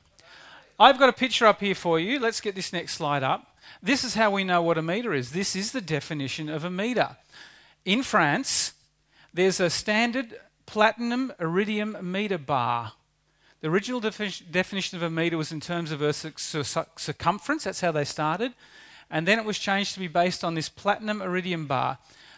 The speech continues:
which is even shaped, I was reading a bit about it, the way it's shaped is really important so that heat can't affect it.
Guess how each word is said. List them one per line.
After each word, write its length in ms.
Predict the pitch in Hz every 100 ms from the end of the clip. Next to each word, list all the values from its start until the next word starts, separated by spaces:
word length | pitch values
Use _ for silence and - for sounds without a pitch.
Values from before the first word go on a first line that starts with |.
| -
which 300 | 185 226 -
is 320 | 220 196 - - _ -
even 300 | 262 285 269
shaped, 680 | - 269 196 151 - - - -
I 100 | 165
was 140 | 165
reading 200 | 214 202
a 20 |
bit 100 | 185
about 240 | 170 175 147
it, 140 | 151
the 80 | 170
way 220 | 208 262
it's 160 | 220 -
shaped 380 | - 233 220
is 120 | 196 208
really 160 | 190
important 440 | 180 - 196 156 143
so 140 | 170
that 160 | 160 156
heat 380 | 156 247 233
can't 260 | - 202 175
affect 400 | 160 196 202 -
it. 140 | 320